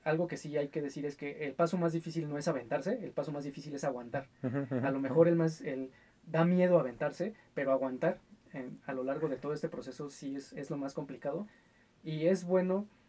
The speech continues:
Speaker 1: pues, por lo menos llevarles un poquito de eso, ¿no? Un poquito de la experiencia y poderle decir a alguien, "No te rindas, y si no te has aventado, aviéntate, porque seguro lo que tú quieres hacer es bueno, pero nunca lo vas a saber hasta que lo hagas". Entonces, eh,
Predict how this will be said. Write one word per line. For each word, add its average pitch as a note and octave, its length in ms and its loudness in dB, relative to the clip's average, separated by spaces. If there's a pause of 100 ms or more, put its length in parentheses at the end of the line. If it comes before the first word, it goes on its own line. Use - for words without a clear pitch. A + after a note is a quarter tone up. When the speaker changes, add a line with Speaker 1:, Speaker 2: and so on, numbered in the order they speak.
(140)
Speaker 1:
pues, - 140 -2
por D3+ 120 -2
lo D3+ 60 -2
menos G#3 200 6
llevarles D#3+ 300 2
un E3+ 60 -2
poquito D#3+ 320 -6
de C3+ 60 0
eso, B2+ 120 -10
¿no? C3 100 -6
Un D3+ 100 -8
poquito D#3 360 -4
de D3 80 0
la B2+ 80 -2
experiencia D#3 720 0 (260)
y C#3 100 -8
poderle C#3+ 380 -2
decir C#3 280 -4
a C#3 60 0
alguien, C#3 400 -2
"No D3+ 120 -2
te E3 100 6
rindas, E3 440 0 (420)
y D#3+ 80 -12
si C#3 120 -8
no D3+ 260 -4
te D3 160 -4
has D3+ 120 -4
aventado, D3 560 0
aviéntate, D#3+ 540 -2
porque C#3 320 -10
seguro D3+ 340 -2
lo C#3+ 200 -4
que C#3 200 -12 (100)
tú D#3+ 120 -2
quieres D#3+ 300 2
hacer D3+ 320 -2 (480)
es C#3+ 160 -4
bueno, F#3 380 6 (340)
pero C#3 200 2
nunca E3 220 4
lo C3+ 100 2
vas C#3+ 120 0
a D3 40 -10
saber C#3 320 -2
hasta - 220 -10
que B2+ 100 -8
lo B2+ 120 -2
hagas". - 160 -8 (280)
Entonces, C3+ 560 -10 (420)
eh, D#3 280 -6